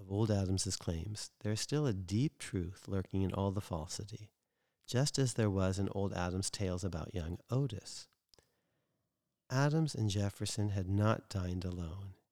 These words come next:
in seventeen seventy-six. They had dined together and worked together, along with others, of course. And amazingly, they died just as they had lived, together in a way, but also apart.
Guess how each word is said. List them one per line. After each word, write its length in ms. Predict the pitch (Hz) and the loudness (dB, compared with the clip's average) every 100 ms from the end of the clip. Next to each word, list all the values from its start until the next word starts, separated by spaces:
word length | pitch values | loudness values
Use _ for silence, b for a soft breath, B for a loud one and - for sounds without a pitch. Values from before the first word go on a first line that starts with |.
| _ | _
in 140 | - 98 | -4 -2
seventeen 440 | - 90 90 92 | 2 2 2 0
seventy-six. 840 | 90 98 90 90 - 90 - - - _ _ _ _ _ | 0 0 0 0 -2 -6 -8 -10 -12 _ _ _ _ _
They 80 | 98 | -4
had 180 | 95 90 | -4 -2
dined 380 | 104 107 127 135 - | 2 4 4 2 -2
together 680 | - 98 95 80 - 110 107 _ _ - | -6 0 0 0 -4 -8 -10 _ _ -4
and 180 | 110 | 0
worked 360 | 120 143 - - | 2 0 -2 -10
together, 540 | - - 85 101 98 - _ _ _ _ _ | -8 -8 -8 -8 -8 -10 _ _ _ _ _
along 280 | 131 143 123 | 0 4 4
with 100 | 104 | 4
others, 300 | 110 104 - | 4 2 -2
of 80 | - | -6
course. 420 | - 82 - - - _ _ _ _ _ _ _ | -10 -10 -10 -10 -12 _ _ _ _ _ _ _
And 120 | 110 | 0
amazingly, 920 | 107 104 120 139 135 139 135 135 139 - 104 | 4 4 6 4 4 2 2 0 -2 -6 -6
they 140 | 90 | -4
died 560 | 95 101 101 101 104 - | -2 0 2 2 0 -4
just 380 | - 101 104 - | -2 -2 0 -2
as 140 | 101 | -2
they 100 | - | -2
had 220 | 90 92 - | -4 -4 -6
lived, 480 | 85 82 101 - - _ _ _ _ - | -8 -8 -14 -18 -20 _ _ _ _ -10
together 640 | - 95 143 143 92 104 - | -6 0 0 0 -2 -6 -10
in 160 | 95 | -8
a 80 | 87 | -4
way, 440 | 80 78 92 98 - _ _ _ _ _ _ _ _ - | -4 -4 -6 -10 -14 _ _ _ _ _ _ _ _ -2
but 140 | 104 | 2
also 400 | 98 92 92 82 | 4 2 0 0
apart. 540 | - 95 98 107 - | -2 -4 -4 -8 -16